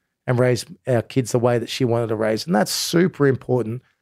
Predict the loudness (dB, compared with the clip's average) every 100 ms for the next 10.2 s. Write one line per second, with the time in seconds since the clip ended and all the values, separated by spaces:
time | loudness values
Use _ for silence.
0 | _ _ 0 2 4 4 4 2 4 2
1 | 2 0 0 0 2 4 4 4 4 2
2 | 2 0 0 -2 0 0 0 -8 -8 -6
3 | -4 -2 0 0 0 -2 -4 -2 -4 -6
4 | -10 _ _ _ 0 2 2 0 0 -2
5 | -4 -2 -2 0 0 0 -2 -6 -6 -4
6 | 0 2 2 2 2 0 2 0 0 -4
7 | -4 -2 -2 -2 -2 -2 -2 -2 -2 0
8 | 0 2 2 0 -4 _ _ _ _ _
9 | _ -2 0 -2 -2 2 4 4 4 2
10 | -2